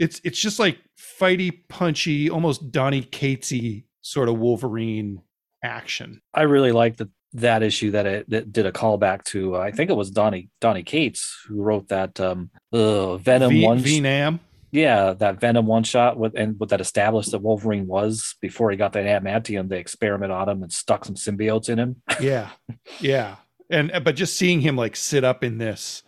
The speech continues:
Speaker 2: Yeah.
Speaker 1: was, was super weird and creepy,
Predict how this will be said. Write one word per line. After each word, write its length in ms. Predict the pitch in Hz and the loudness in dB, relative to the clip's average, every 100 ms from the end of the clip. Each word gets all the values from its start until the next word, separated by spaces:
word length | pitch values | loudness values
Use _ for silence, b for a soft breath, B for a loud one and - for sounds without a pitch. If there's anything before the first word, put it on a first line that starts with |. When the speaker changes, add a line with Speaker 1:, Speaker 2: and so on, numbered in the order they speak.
| b - | b -10
Speaker 2:
Yeah. 180 | 95 87 | -10 -4
Speaker 1:
was, 580 | 135 117 110 101 - - | 0 2 0 -4 -10 -12
was 440 | 156 120 98 - - _ - | -6 -6 -6 -10 -18 _ -12
super 440 | - - 156 156 | -8 0 2 2
weird 380 | 107 117 117 110 | -2 0 0 -2
and 100 | 101 | -6
creepy, 580 | - 120 107 110 101 | -8 -8 -6 -6 -8